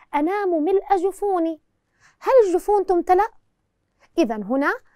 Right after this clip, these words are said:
شبه الجفون بوعاء يملأ، وفيها كناية عن راحته وسكينته وطمأنينته وفخره بشعره. على من تعود الضمائر المتصلة في كل من لفظة شواردها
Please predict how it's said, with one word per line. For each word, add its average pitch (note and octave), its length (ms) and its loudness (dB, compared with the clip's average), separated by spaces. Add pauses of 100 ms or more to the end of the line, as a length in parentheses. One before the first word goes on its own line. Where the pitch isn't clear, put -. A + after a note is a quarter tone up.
(140)
شبه D4+ 680 2 (240)
الجفون G4 640 2 (180)
بوعاء D4+ 480 0 (220)
يملأ، D#4+ 360 2 (400)
وفيها E4+ 500 0
كناية C#4+ 460 -4
عن G#3+ 400 -4
راحته E4+ 760 -2 (240)
وسكينته D#4+ 1000 0 (280)
وطمأنينته C#4 960 -2
وفخره A#3+ 720 -4
بشعره. C4 580 -6 (960)
على G4 260 2
من B4+ 240 0
تعود D4+ 300 2
الضمائر D4+ 540 0
المتصلة D4+ 760 -2 (240)
في F4+ 240 4
كل F#4+ 300 2
من C4 240 0 (460)
لفظة C4+ 380 0
شواردها E4+ 880 -2